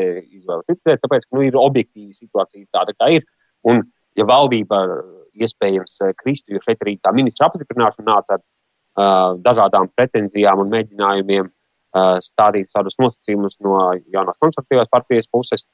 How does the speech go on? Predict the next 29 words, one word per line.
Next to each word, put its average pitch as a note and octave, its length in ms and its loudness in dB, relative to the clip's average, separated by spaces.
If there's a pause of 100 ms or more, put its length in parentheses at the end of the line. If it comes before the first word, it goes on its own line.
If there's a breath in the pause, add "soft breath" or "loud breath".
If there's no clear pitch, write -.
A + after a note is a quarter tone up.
(400)
nu, C3+ 180 2 (260)
tad B2 200 -4
tā, B2+ 160 4 (600)
tā - 80 -10 (520)
ļoti F3 360 2
sarežģīti A#2 800 -2
gāja G#2 320 2
premjeram, C3 560 0
balansējot G#2 720 0
starp, G#2 300 -4
ā, F#2+ 420 2 (120)
abām A2 360 0
šīm G#2 240 -20
partijām B2+ 560 2
un G#2+ 120 -12
mēģinot, A2+ 460 -4
ā, G#2 220 0
to - 180 -6
valdību B2 460 0
nokomplektēt, A2+ 680 2
jo A2+ 180 4 (800)
valdība C#3 460 2
nepilnā C3 320 0
sastāvā D#3 480 4
ārkārtas C3+ 280 -4
situācijas A#2+ 360 -4
laikā C#3 300 2 (240)
ir, A#2 260 -6
ā, G#2 200 0